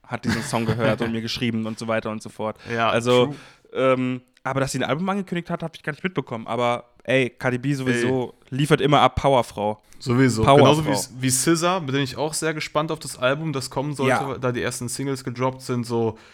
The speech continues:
Speaker 2: ja, das waren jetzt so alle meine Favorites, die ich aufgeschrieben hatte. Hast du noch irgendwas für zweitausendeinundzwanzig, was dich komplett abholen sollte, worauf du sehr gespannt
Speaker 1: Mm.
Speaker 2: bist?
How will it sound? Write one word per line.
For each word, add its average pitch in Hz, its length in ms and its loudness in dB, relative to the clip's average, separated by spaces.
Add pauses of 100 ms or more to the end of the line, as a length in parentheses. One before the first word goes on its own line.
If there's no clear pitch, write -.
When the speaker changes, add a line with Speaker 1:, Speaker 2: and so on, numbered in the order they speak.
(140)
Speaker 2:
ja, 120 140 4
das 127 220 0
waren 143 180 6
jetzt 131 180 0
so 131 160 0
alle 127 140 4
meine 120 300 0
Favorites, 107 760 -4 (120)
die 110 60 -8
ich - 140 -10
aufgeschrieben 110 560 -6
hatte. 104 200 -6
Hast 110 180 0
du 143 60 4
noch 160 140 4
irgendwas 160 300 0
für 143 100 -4
zweitausendeinundzwanzig, 139 1120 -4
was - 360 -12 (200)
dich - 160 -12
komplett 127 520 -6 (240)
abholen 135 460 0
sollte, 131 480 -2 (680)
worauf 113 220 -6
du 127 120 -6
sehr 120 180 -2
gespannt 160 480 -2
Speaker 1:
Mm. 151 40 -4
Speaker 2:
bist? - 300 -10